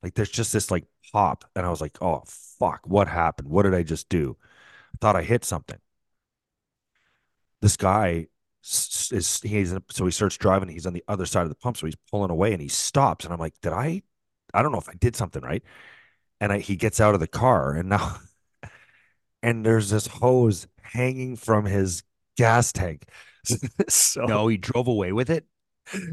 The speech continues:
Speaker 1: Remember how I told you, like, I pulled away with the thing still in the no-, the nozzle still in my gas tank, like, uh, back in the summertime? I just completely, I grabbed my coffee, got in the car, and drove away, but the thing popped out of my gas tank. So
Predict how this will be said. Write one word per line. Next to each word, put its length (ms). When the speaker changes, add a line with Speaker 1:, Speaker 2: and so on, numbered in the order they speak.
Speaker 1:
Remember 340
how 80
I 140
told 340
you, 140
like, 260
I 120
pulled 340
away 280
with 180
the 100
thing 380
still 260
in 60
the 100
no-, 360
the 160
nozzle 420
still 300
in 80
my 140
gas 340
tank, 380
like, 220
uh, 160
back 300
in 60
the 60
summertime? 480
I 60
just 200
completely, 480
I 60
grabbed 260
my 80
coffee, 340
got 160
in 60
the 60
car, 200
and 80
drove 220
away, 220
but 140
the 60
thing 240
popped 320
out 220
of 100
my 100
gas 360
tank. 260
So 240